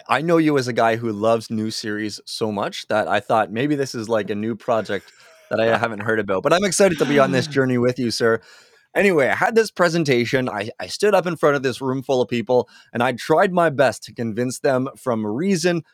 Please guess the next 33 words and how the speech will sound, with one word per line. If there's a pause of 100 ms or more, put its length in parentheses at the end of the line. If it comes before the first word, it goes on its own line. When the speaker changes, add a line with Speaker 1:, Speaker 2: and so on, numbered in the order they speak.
(100)
Speaker 1:
from
science, (100)
and
from
scripture (380)
that
human
life (120)
began
at
birth,
be-, (100)
begins
at
birth. (500)
Genesis
two,
for
example,
God
breathed
life (280)
into
Adam. (140)
Uh,
Ezekiel
thirty-seven,
for
those
who
know,
there's
a,